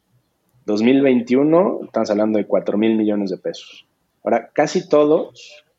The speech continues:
en esos años que te describí, eh,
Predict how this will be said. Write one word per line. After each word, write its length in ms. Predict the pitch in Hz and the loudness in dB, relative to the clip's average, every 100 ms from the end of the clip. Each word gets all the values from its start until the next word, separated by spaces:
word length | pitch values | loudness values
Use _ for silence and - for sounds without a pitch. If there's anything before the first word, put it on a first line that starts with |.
| _ _ _ _ _ - | _ _ _ _ _ -12
en 120 | 101 | -8
esos 180 | 117 131 | -6 -2
años 200 | 120 110 | -4 -4
que 100 | 101 | -8
te 100 | 92 | -6
describí, 640 | 90 - 90 101 143 - _ _ _ _ | -6 -6 -4 0 -2 -4 _ _ _ _
eh, 540 | - - 85 87 87 | -14 -8 -4 -4 -4